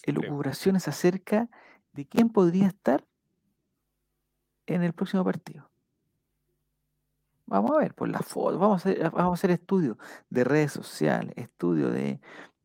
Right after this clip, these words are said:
Speaker 2: eh, eh, el
Speaker 1: Mira,
Speaker 2: Twitter
Speaker 1: no
Speaker 2: de
Speaker 1: hagamos
Speaker 2: Coque.
Speaker 1: tanto estudio, que capaz que el N F P pesque este programa y después lo
Speaker 2: De,
Speaker 1: presenta al tribunal y capaz que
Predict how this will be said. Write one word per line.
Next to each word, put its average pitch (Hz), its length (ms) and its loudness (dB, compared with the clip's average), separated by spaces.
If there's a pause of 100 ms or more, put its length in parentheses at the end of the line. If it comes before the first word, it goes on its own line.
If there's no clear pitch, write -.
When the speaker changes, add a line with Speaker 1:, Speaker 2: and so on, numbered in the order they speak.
Speaker 2:
eh, - 300 -8
eh, - 420 -8
el 120 220 -8
Speaker 1:
Mira, - 160 2
Speaker 2:
Twitter 131 60 2
Speaker 1:
no 113 60 -4
Speaker 2:
de 120 40 0
Speaker 1:
hagamos 143 180 0
Speaker 2:
Coque. 156 100 -12
Speaker 1:
tanto 160 220 -6
estudio, 165 320 0
que 113 100 -8
capaz 131 260 2
que - 120 -4
el 180 60 0
N 175 100 -2
F 160 160 -4
P 175 140 0
pesque 180 240 -4
este 160 180 -2
programa 151 360 2
y 185 40 0
después 170 220 -4
lo 160 60 0
Speaker 2:
De, - 0 -
Speaker 1:
presenta 151 340 0
al - 60 0
tribunal 160 420 4
y 190 60 2
capaz 147 220 4
que - 140 -6